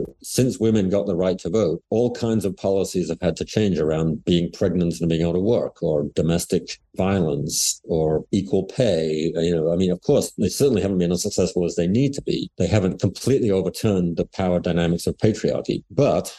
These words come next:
without the right to vote, women today would be in a totally different situation than they, than they were a hundred years ago. So that's part of the argument I'm making in my book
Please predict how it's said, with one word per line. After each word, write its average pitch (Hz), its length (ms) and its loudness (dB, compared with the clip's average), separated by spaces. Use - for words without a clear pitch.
without 113 360 0
the 98 60 0
right 85 200 0
to 90 100 -4
vote, 82 320 0
women 92 360 2
today 82 280 0
would 87 120 0
be 85 80 0
in 87 100 0
a 85 40 -2
totally 98 300 0
different 113 240 -2
situation 123 580 -2
than 76 160 0
they, 71 100 0
than 73 200 -2
they 71 100 0
were 71 400 0
a 87 80 0
hundred 73 240 0
years 69 240 -2
ago. - 140 -4
So - 200 -2
that's 127 220 0
part 147 220 0
of 107 80 0
the 110 120 0
argument 92 520 0
I'm 80 240 2
making 87 320 0
in 78 160 0
my 78 120 0
book 82 360 0